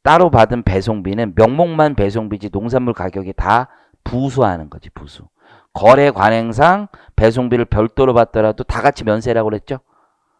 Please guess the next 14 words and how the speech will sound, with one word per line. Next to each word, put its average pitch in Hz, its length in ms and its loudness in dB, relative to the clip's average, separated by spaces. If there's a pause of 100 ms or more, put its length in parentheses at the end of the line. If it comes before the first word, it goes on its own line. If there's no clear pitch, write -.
(140)
지금 76 160 -14
함께 170 180 0
하고 147 120 2
있는 123 100 -6
거 113 60 -6
맞죠? 107 540 -4 (720)
응? 190 120 -10 (600)
그러기 143 400 2
때문에 170 760 2
그거는 107 420 -4
함께 98 400 -8
다 - 160 -4
더하는 87 500 -4
거야. 85 280 -20